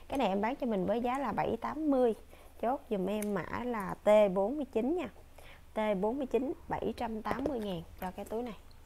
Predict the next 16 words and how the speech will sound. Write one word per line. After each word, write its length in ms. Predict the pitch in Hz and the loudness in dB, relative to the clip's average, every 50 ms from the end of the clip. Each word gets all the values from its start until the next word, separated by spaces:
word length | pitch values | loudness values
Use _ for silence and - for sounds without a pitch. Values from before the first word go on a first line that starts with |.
| - - - - - - - - - - | -20 -18 -18 -20 -12 -10 -10 -8 -2 0
Bán 180 | 214 247 294 | 0 2 4
như 80 | 285 262 | 4 4
là 180 | 233 202 180 | 4 4 2
giá 320 | 156 156 175 180 196 233 294 | 2 4 4 4 4 2 0
da 220 | 311 269 233 208 | 0 0 0 0
bò 160 | 190 190 170 | 0 0 0
bình 140 | 175 180 165 202 | -2 -2 -4 -4
thường, 320 | - - 190 180 165 160 | 0 2 2 2 2 0
mặc 100 | 156 151 - | -2 -4 -4
dù 100 | - 170 | -2 -2
cái 140 | 160 - 214 | -2 -2 -4
này 140 | 233 220 170 | -4 -4 -4
nó 140 | 165 185 220 | -4 -4 -4
là 120 | 233 214 | -4 -6
hàng 260 | 175 170 180 156 151 | -6 -6 -6 -6 -6
hiệu. 320 | 160 170 151 139 - - | -4 -4 -4 -4 -4 -6